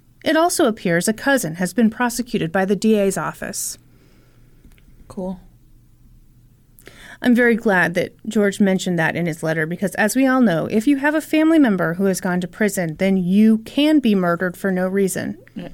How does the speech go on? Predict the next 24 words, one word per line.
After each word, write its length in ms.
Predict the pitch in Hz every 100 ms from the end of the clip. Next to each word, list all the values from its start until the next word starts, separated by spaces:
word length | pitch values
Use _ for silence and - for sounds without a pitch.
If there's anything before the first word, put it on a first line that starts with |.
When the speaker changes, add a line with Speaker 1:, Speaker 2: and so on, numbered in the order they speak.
| -
Speaker 2:
that's 520 | 180 220 196 202 - 208
Speaker 1:
the 100 | 208
Speaker 2:
not 80 |
Speaker 1:
law. 220 | 202 196 180
Speaker 2:
the 80 |
law. 360 | 170 165 165 208
Speaker 1:
Oh, 180 | - 254
is 80 | 240
that 140 | 262 262
not? 160 | 285 -
Oh, 300 | 311 320 240
Speaker 2:
No. 340 | 247 277 294
Speaker 1:
whoops. 220 | 226 220 - 277 - 415 220 - - - 254
Speaker 2:
<laughs> 0 |
Speaker 1:
Whoops. 600 | 226 262 277 269 - - 523 427 - 294 - -
Speaker 2:
No, 400 | 254 233 233 214
that's 280 | 233 226 247
not 260 | 240 233 240
the 60 |
law. 420 | 233 226 208 226 220 - - _ - _ - - - - - - - - - - -
Speaker 1:
So 160 | 302
at 100 | 277 302
this 140 | 294
point, 420 | - 302 285 285